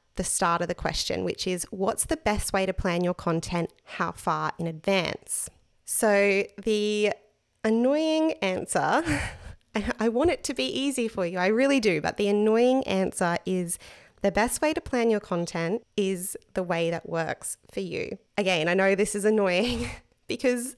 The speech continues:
you just want an answer, but honestly, we all think differently, we all work differently, we all create differently. So there's no one method of planning that is gonna be perfect for everyone.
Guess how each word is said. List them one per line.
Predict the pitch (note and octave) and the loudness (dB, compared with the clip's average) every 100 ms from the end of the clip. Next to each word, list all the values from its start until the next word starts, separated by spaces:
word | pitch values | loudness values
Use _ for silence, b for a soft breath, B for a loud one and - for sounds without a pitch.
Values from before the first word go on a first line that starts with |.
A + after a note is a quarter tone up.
| - | -8
you | G#3+ | -4
just | G#3+ G#3+ - | 0 0 0
want | E3 - - - | -4 -4 -6 -10
an | - F3 | -6 -4
answer, | - E3+ - D#3 E3 - | -4 -4 -4 -4 -4 -2
but | G3+ D3 - - - - | 2 2 -2 -10 -8 2
honestly, | A3 A#3 A#3+ F#3 D3 E3 A#3+ - _ _ - | 4 4 2 -2 0 0 -4 -6 _ _ -12
we | F#3 G#3+ A3 A3+ - - | -2 0 2 2 0 -2
all | G3+ G3 G3+ G3 | 2 4 4 2
think | - - A3+ A#3 | -2 2 2 0
differently, | C4 - B3+ - B3+ C4+ | -6 -2 -2 0 2 2
we | A#3+ - | 2 2
all | G3 G3 | 2 0
work | F3 F3+ F3 - | 2 0 0 -4
differently, | F3 - F3+ - F3 | -10 -6 -6 -4 -6
we | E3+ E3 | -4 -4
all | D#3+ D3+ | -6 -6
create | - F3 D#3+ D#3 - | -6 -4 -4 -6 -8
differently. | - - - - - F3 - B B B | -16 -10 -10 -8 -10 -10 -10 B B B
So | - - G3 F#3 F#3 F#3 F3+ _ | -2 2 4 4 2 0 -4 _
there's | E3+ G#3 G3 | -2 0 0
no | A3 G#3+ B3+ D#4 | 2 2 2 2
one | C4 G3+ G#3 G#3+ G3+ F#3+ | 0 2 2 2 0 -2
method | F3+ E3+ G3 G#3 B3+ - | -4 -4 -2 -2 -2 -4
of | G#3 - | -8 -10
planning | - F3 E3+ E3 E3+ B3 | -10 -8 -6 -4 -4 -6
that | F#3 F3+ | -4 -4
is | F#3+ | -4
gonna | - F#3 F3+ | -4 -4 -4
be | F#3 | -8
perfect | - - F3 E3 F#3 - | -8 -6 -4 -4 -6 -6
for | - - | -6 -6
everyone. | E3 E3 E3+ - - G3 | -6 -8 -10 -10 -10 -10